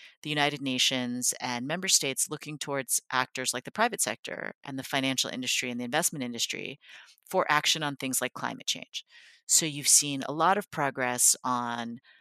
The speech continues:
uh, t-, the Task Force on Climate-Related Disclosures, for example, and methodologies and indicators for measuring the climate impact in portfolios and investments and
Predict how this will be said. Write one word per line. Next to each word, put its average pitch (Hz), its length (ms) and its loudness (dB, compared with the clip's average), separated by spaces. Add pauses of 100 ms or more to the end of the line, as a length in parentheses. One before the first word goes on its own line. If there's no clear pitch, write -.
(240)
uh, 120 320 -2
t-, - 200 4
the 147 80 0
Task 151 340 4
Force 143 220 0
on 135 100 0
Climate-Related 127 640 -2
Disclosures, - 680 0
for 123 100 -4
example, - 580 -6 (160)
and 123 520 -2
methodologies 131 840 -2
and 131 80 -4
indicators 127 720 -2
for 123 440 -4 (320)
measuring 147 400 2
the 131 80 -4
climate 127 360 -2
impact 127 480 -2
in 123 100 -8
portfolios - 920 -4
and 120 120 -8
investments - 920 0
and 127 340 -4